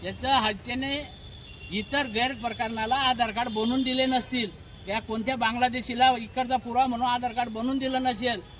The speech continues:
याची काय गॅरंटी? याची चौकशी पण देखील पोलिसांनी केली पाहिजे. तरी असा प्रत्येक लॉजिंगचा रेकॉर्ड तपासणं गरजेचं आहे. यांनी जर असं सुरू केलं नाही तर आम्ही येणाऱ्या पाच दिवसामध्ये पाचोरा पोलीस स्टेशनवर अंगाई गीत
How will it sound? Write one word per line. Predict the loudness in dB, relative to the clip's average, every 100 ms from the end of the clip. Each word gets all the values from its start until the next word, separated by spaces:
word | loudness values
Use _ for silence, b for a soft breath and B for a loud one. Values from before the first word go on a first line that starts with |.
| -18 -4
याची | -4 -2
काय | 2 4
गॅरंटी? | 6 4 4 0 -6 -12 -18 -10
याची | -6 -4 -4
चौकशी | -4 -2 -2 -2
पण | -2 0
देखील | 0 -2
पोलिसांनी | -4 -4 -2 -2 0
केली | 0 0
पाहिजे. | 0 -2 -4 -6 -12 -18 -18 -18 -8
तरी | -6 4
असा | 4 4 2 -4
प्रत्येक | -2 -6 -4 -4 -4 -4 -14 -18 -8
लॉजिंगचा | -4 -2 -2 -6 0 0 0
रेकॉर्ड | -4 -4 0 0 0
तपासणं | -6 -6 -6 -6 -4
गरजेचं | -4 -2 -4 0
आहे. | 0 0 -4 -14 -18 -18 -16 -6 -2
यांनी | -2 0
जर | 4
असं | 4 4
सुरू | -2 0 0
केलं | 0 2 4
नाही | 4 2
तर | 2
आम्ही | 0 0
येणाऱ्या | -2 0 2
पाच | 4 2 0
दिवसामध्ये | -2 0 0 0 -2 -2
पाचोरा | 0 -2 0 -2
पोलीस | 0 0 0
स्टेशनवर | -4 -4 2 4
अंगाई | 4 0 -2 -2
गीत | -4